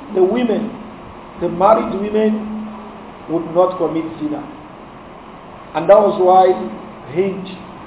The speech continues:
the wife of Abu Sufyan, when the Messenger of Allah sallallahu alaihi wasallam was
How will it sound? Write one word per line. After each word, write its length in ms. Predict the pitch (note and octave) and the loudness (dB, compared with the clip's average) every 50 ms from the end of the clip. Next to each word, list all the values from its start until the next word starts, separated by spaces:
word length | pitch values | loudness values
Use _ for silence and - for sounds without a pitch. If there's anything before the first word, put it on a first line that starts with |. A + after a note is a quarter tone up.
| - - - - - - | -18 -18 -18 -18 -12 -6
the 80 | D#3 | -4
wife 300 | D#3 D#3+ F3+ F#3+ F3+ - F3+ | 2 4 4 4 4 2 -2
of 80 | D#3 | -4
Abu 280 | - F3+ D3+ D3+ E3 F3 F3 F3+ | 0 0 2 2 2 0 -2 -2
Sufyan, 480 | E3 D#3+ D#3+ D#3+ F3 F3 E3+ E3 D#3+ - - - - - - - - - - - - - - - - - - - F3+ | -6 -6 -2 0 2 2 2 2 -2 -6 -10 -14 -14 -16 -18 -18 -18 -18 -18 -18 -18 -18 -18 -18 -18 -18 -14 -6 0
when 240 | E3 F#3 A3+ A3+ A3 | 2 4 4 4 2
the 80 | G#3 F3+ | 0 -2
Messenger 320 | F#3 G3 G3+ G#3+ G#3 G3+ G3 | -2 -4 -6 -4 -2 -2 0
of 60 | - | 2
Allah 180 | F#3+ F3+ F#3 F#3 F3+ F#3+ | 2 4 4 4 4 2
sallallahu 320 | E3+ E3+ F3 F3 F3+ F3+ F3 | 0 2 2 4 4 2 2
alaihi 40 | F3+ | 0
wasallam 260 | F#3+ F#3 F3+ F3+ F3 F3 | 0 2 2 2 2 0
was 120 | D#3+ E3 | -2 -4